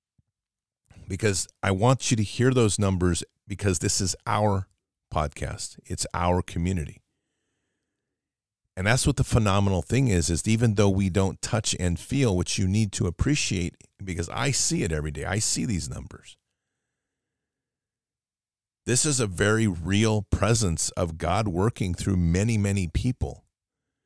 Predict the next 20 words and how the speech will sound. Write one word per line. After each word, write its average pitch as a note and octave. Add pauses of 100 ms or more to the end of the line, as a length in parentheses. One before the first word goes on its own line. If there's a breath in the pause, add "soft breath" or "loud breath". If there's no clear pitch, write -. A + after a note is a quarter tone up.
(1160)
And G2
so A2
that A2
goes A2+
back F2+
to F#2+
a -
confidence A#2
and F#2+
a E2
trust -
and - (140)
really B2
challenging, G2+ (1160)
what G2
do G2+
we F2+
believe? G2+ (4000)
I G#2
have A2